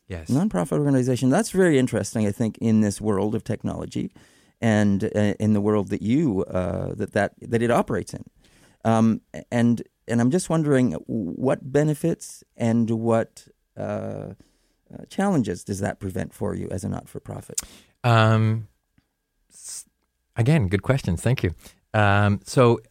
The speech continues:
Speaker 1: and I'll, uh, I'll declare sort of, uh, this is the first time in my career that I have worked, uh,
Speaker 2: Mm.
Speaker 1: in a nonprofit, uh,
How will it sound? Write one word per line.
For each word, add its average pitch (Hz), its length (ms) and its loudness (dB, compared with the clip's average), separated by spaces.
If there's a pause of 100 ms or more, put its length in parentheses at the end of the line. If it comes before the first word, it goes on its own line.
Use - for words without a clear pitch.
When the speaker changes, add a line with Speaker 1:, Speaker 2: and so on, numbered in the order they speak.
(160)
Speaker 1:
and 117 140 -2
I'll, 107 380 2
uh, 101 180 2
I'll 101 120 0
declare 98 420 -2
sort 92 220 -2
of, 85 260 -4
uh, 90 180 -4
this 104 180 -2
is 95 100 -2
the 90 80 -4
first - 240 -4
time 95 160 0
in 85 60 0
my 87 100 -2
career 98 240 -2
that 87 100 -2
I 85 100 -6
have 101 220 -4
worked, 87 460 -8
uh, 87 120 -4
Speaker 2:
Mm. 127 180 -2
Speaker 1:
in 90 100 2
a 82 40 0
nonprofit, 85 720 -2
uh, 87 100 -4